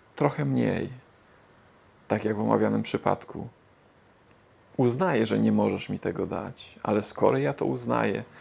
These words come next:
i poświęcam tobie część swojego życia, to mogę oczekiwać od ciebie jakiejś rekompensaty. Na tyle, na ile jesteś w stanie mi ją dać”. Tak punkt po punkcie,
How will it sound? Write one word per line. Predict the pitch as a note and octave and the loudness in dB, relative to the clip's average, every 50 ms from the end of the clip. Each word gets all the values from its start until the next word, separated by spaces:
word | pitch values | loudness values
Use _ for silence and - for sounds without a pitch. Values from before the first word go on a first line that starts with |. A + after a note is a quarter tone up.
| - - - - - - | -20 -20 -20 -20 -12 -6
i | - A#2 | -6 4
poświęcam | - B2+ A#2+ A#2 - - - - - - - - - G#2 G#2 - G#2+ - - | 6 6 6 6 2 0 0 0 0 0 -2 -2 -4 -4 -2 -4 -6 -4 0
tobie | - - - C#3 G#2+ G2 F#2+ G2 C#3 - - - - - _ | 2 2 2 2 0 -2 -4 -4 -8 -12 -20 -20 -20 -20 _
część | - - G#2 G#2+ G2+ G2+ - | -6 -4 -2 -2 -2 -4 -8
swojego | - - - F#2+ F#2+ G2 G2+ G#2 G2+ | -8 -4 -2 -2 -2 -2 -4 -6 -6
życia, | G2+ G2 - - - - D#3+ E3 - - _ - - - - - - _ _ _ | -6 -8 -8 -8 -10 -10 -10 -12 -14 -20 _ -20 -20 -20 -20 -20 -20 _ _ _
to | G#2+ A2 | 2 6
mogę | A2+ A2+ A#2+ A2 - - | 8 6 6 6 4 0
oczekiwać | B2+ - - - - F3 D3 B2+ G2+ - G#2 | -2 -4 -8 -6 -4 -4 -2 -2 -4 -4 -6
od | G2+ - | -8 -10
ciebie | - - - - - - F#2 | -12 -8 -6 -6 -6 -4 -6
jakiejś | F#2 - - G#2 G#2+ - | -8 -8 -8 -10 -8 -8
rekompensaty. | - - - - C#3 - D#3+ D3+ - - - A#2+ - - - - _ _ _ _ _ _ _ _ _ _ _ _ _ _ _ _ _ _ _ _ _ _ _ _ _ _ _ - | -6 -6 -6 -8 -6 -6 -8 -6 -4 -4 -4 -4 -6 -10 -18 -20 _ _ _ _ _ _ _ _ _ _ _ _ _ _ _ _ _ _ _ _ _ _ _ _ _ _ _ -2
Na | G2 G#2+ G#2+ | 0 0 0
tyle, | - - - A2+ G#2+ G#2 G#2 | 0 2 2 2 2 2 0
na | A#2 A2+ G#2+ A2 | -2 -2 -2 -2
ile | G#2+ A2 A2 | 0 2 2
jesteś | A2 A2+ A2+ - - - - | 2 2 0 -4 -10 -14 -12
w | - - | -12 -12
stanie | - - - F#2 F#2+ G2 G#2 G#2+ C3 C3 - _ _ _ _ _ _ _ _ _ _ - | -4 -2 0 0 0 -2 -4 -6 -8 -10 -14 _ _ _ _ _ _ _ _ _ _ 0
mi | G#2+ A2 G#2+ G2 | 2 2 2 2
ją | G2 F#2+ F#2+ F#2+ | 0 -4 -4 -4
dać”. | F2 F2 G2 G#2 A2 - - - _ _ _ _ - - - - - - - - - - _ _ _ | -6 -8 -8 -10 -12 -16 -20 -20 _ _ _ _ -20 -20 -20 -20 -20 -20 -20 -20 -20 -20 _ _ _
Tak | - - - - - - - - _ _ _ _ _ _ _ _ _ _ _ _ _ _ _ _ _ _ _ _ _ _ _ _ _ - - _ _ _ | 4 4 4 2 -4 -10 -16 -18 _ _ _ _ _ _ _ _ _ _ _ _ _ _ _ _ _ _ _ _ _ _ _ _ _ -20 -20 _ _ _
punkt | - - A#3+ C4+ - - - | -2 -2 0 -2 -2 -6 -6
po | - - - | -2 -2 -2
punkcie, | - - - A#2 G#2 F#2+ - - - - - - G2 | -2 0 0 0 0 0 -2 -6 -8 -8 -6 -6 -6